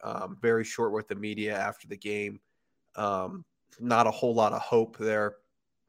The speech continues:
So I, I can imagine that he's, uh, he's pretty upset. And, and again, you look at, he, he's the one guy that has been in this locker room, you know, uh, not the longest. I know Brandon McManus has been there longer, but,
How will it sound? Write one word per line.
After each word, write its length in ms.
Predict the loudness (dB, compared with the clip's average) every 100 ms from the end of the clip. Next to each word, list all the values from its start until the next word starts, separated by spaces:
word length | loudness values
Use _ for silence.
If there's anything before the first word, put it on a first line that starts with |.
| -20 _ _ -20 _
So 240 | -2 2 2
I, 260 | 2 0
I 60 | 0
can 200 | 0 -2
imagine 480 | 4 4 4 2 -2
that 200 | -4 -4 _ _ _ -20 -20 -4
he's, 340 | 0 2 2 0
uh, 300 | 2 0 -2 -6 _ _ -6
he's 200 | -6 -4
pretty 300 | 0 2 2
upset. 600 | -2 -4 0 -2 -2 -14 -12
And, 260 | -10 -12 -16 -12
and 120 | -10
again, 320 | -6 -6 -4
you 120 | -4
look 180 | -4 -2
at, 120 | -2
he, 260 | -2 -6 -4
he's 240 | -4 0
the 80 | 4
one 220 | 4 4
guy 200 | 6 6
that 160 | 6 -2 _ _ _ -8
has 100 | 8
been 160 | 8
in 60 | 8
this 180 | 2 8
locker 320 | 8 8 0
room, 380 | 0 -2 -6 -14 _ _ -6
you 100 | -2
know, 260 | -2 -4 -6
uh, 320 | -6 -4 -4 -8 _ _ _ 4
not 200 | 6 6
the 60 | 8
longest. 420 | 8 8 4 0
I 20 |
know 100 | -2
Brandon 320 | 2 2 2
McManus 380 | -2 -4 -6 -8
has 80 | -10
been 160 | -8 -6
there 160 | -6
longer, 380 | -4 -4 -2 -4
but, 240 | -4 -8